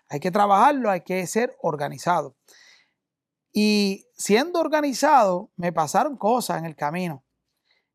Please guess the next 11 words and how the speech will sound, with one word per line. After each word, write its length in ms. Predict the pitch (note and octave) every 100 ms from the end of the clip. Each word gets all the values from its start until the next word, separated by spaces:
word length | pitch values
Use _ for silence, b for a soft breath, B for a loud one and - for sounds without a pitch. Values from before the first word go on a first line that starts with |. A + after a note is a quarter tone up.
| -
Eh, 200 | D#3+ E3
recuerdo 400 | E3 F#3+ A3 B3
que 240 | A3+ G3+
con, 260 | F3+ F3+ E3+
cuando 220 | E3 E3
estaba 400 | D#3 F#3 G#3+ G#3+
la 120 | G#3+
compañía 500 | G3+ F#3 G3+ G3+ A3
de 80 | G3+
Sprint, 520 | F3 - A#3 A#3 A#3 - _ _ _ _ _ _ _ _
eh, 500 | - D#3+ D#3 D#3 D3